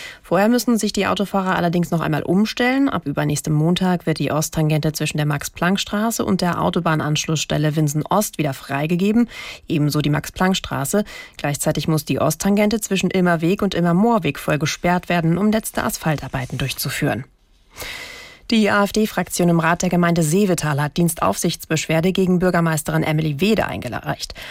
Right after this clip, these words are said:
Auslöser war laut A F D ein Vorfall bei einer öffentlichen Veranstaltung im vergangenen Herbst.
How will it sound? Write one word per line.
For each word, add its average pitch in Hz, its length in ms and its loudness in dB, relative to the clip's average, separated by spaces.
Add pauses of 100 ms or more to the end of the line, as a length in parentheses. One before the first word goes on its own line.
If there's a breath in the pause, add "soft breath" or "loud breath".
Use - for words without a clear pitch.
(180 loud breath)
Auslöser 214 420 2
war 208 120 4
laut 185 140 2
A 180 120 0
F 180 100 -4
D 190 160 0
ein 180 140 0
Vorfall 196 400 2
bei 185 80 2
einer 170 260 2
öffentlichen 190 400 -2
Veranstaltung 196 680 0
im 220 120 2
vergangenen 180 460 2
Herbst. 165 460 -2